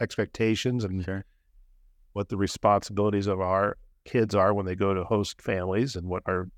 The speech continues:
Speaker 1: uh, prepping our families with receiving kids here. So I think that played a very key role in everything of preparing everybody properly.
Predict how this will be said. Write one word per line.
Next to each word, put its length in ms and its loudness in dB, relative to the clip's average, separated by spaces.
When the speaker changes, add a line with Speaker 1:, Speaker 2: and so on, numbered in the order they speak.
Speaker 1:
uh, 180 -6
prepping 340 4
our 120 4
families 480 0
with 160 -6
receiving 380 -2
kids 280 -6
here. 220 0
So 320 -4
I 60 -4
think 260 0
that 220 2
played 260 2
a 100 4
very 320 0
key 260 -4
role 360 0
in 60 -2
everything 500 -2
of 160 -2
preparing 460 -2
everybody 320 0
properly. 720 0